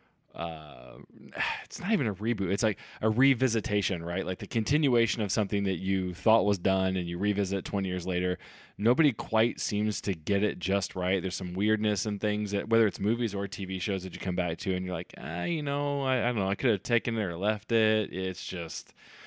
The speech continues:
it's okay. I wish they had done this." But I feel like I walked away from season one thinking, "These guys are geniuses, man. They, they did it. They did the unthinkable. They took Karate Kid, made it relevant, but still made you laugh,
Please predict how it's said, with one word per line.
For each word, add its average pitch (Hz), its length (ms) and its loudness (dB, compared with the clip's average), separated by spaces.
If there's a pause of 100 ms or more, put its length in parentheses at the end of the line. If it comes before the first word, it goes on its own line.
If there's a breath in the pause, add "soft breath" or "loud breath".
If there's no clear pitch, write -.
(200 loud breath)
it's 101 200 -2
okay. 110 460 6
I 104 40 8
wish 104 180 2
they 104 80 0
had 101 120 0
done 95 160 0
this." 98 200 -2
But 92 200 -4 (380 loud breath)
I 123 160 6
feel 120 140 4
like 104 160 4
I 104 80 6
walked 98 300 4
away 95 200 2
from 92 360 -2
season 87 360 -2
one 85 500 -2 (340)
thinking, 85 380 -4 (380)
"These 101 160 -12
guys 85 200 -6
are 80 60 -12
geniuses, 80 560 -8
man. 80 140 -10
They, 98 80 -4
they 107 180 4
did 95 240 0
it. - 160 -10
They 92 140 -2
did 98 300 0
the 104 120 2
unthinkable. 92 520 0
They 82 100 -4
took 110 160 -4
Karate 104 280 0
Kid, 104 280 2 (320 loud breath)
made 117 180 4
it 120 60 4
relevant, 104 440 2
but 95 80 -4
still 113 160 2
made 101 160 -2
you 90 120 -8
laugh, 113 460 6